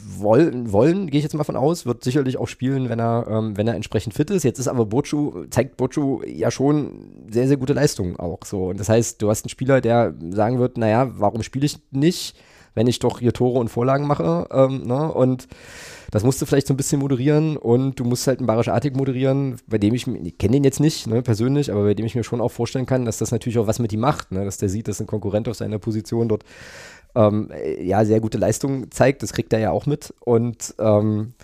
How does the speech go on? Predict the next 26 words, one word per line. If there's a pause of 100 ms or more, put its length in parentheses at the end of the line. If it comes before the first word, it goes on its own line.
(520)
ja, (200)
also
finde
ich
für,
für
Christian
Tietz
eine
interessante,
ähm, (100)
erwachsene
pädagogische
Aufgabe,
das
jetzt, (140)
das
jetzt,
äh,
sozusagen
so
zu
moderieren,
dass
beide, (840)
ähm,